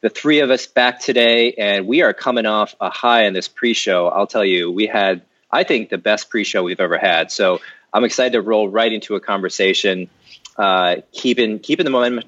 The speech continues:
momentum going. Um, this is our second show of twenty nineteen, and I feel if there's anything, there's this commonality of the new year being a sense of reinvigoration and new perspectives. Uh, you know, just open-mindedness in general is a common theme early on the year as people set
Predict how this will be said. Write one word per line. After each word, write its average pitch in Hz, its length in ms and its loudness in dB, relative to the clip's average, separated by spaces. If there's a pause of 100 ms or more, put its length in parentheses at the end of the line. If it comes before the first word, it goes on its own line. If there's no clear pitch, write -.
momentum 117 320 -2
going. 95 380 0 (100)
Um, 98 420 0 (340)
this 120 120 0
is 113 60 0
our 107 80 6
second 135 320 0
show 127 240 2
of 113 60 -2
twenty 120 260 -2
nineteen, 110 680 -2 (480)
and 104 260 4
I 101 140 0
feel - 160 2
if 113 80 0
there's 110 160 2
anything, 110 420 0
there's 95 220 -2
this - 440 -6 (200)
commonality 104 720 0
of 92 220 -2 (160)
the 104 80 -6
new 101 260 -2
year 104 420 2
being 98 360 0
a 90 40 -2
sense 95 380 -2
of 92 240 0
reinvigoration 107 960 0
and 92 100 -2
new 95 100 0
perspectives. - 840 0 (420)
Uh, 92 280 4
you 120 100 -6
know, 127 300 2
just - 340 -2
open-mindedness 107 880 0
in 104 80 -8
general 104 440 2
is - 160 -4
a 92 120 0
common 101 400 0
theme 101 300 -4
early 95 320 2
on 95 160 0
the 92 80 -2
year 92 240 2
as 98 100 0
people 95 320 0
set - 380 0